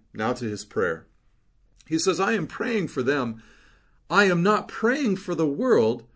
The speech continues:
but for those whom you have given me,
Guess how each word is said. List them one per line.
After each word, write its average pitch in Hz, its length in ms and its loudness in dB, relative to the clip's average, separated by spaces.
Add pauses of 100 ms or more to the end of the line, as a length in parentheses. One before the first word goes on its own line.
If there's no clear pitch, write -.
(400)
but 170 140 4
for 175 160 0
those 202 380 6
whom 165 260 -2
you 214 220 0
have 135 340 0
given 165 460 2
me, 156 380 -4